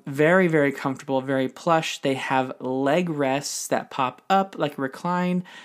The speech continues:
as well as the back reclining. And it is two per row, like you would typically find in a first class,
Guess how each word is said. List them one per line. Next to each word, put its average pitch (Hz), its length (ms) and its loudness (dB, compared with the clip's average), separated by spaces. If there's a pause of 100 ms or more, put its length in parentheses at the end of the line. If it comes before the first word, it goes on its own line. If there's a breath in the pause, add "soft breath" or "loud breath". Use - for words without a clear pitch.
(120 loud breath)
as 143 220 2
well 147 240 2
as 143 280 0
the - 160 -6
back 143 360 0
reclining. 131 640 -6 (880)
And 160 100 4
it 147 80 4
is 151 220 4
two - 300 2
per 165 220 2
row, 127 340 2
like 135 280 -4
you 135 60 0
would 131 160 -2
typically 147 400 -2
find 131 340 0
in 131 100 -2
a 123 60 -6
first 123 340 -6
class, 127 460 -2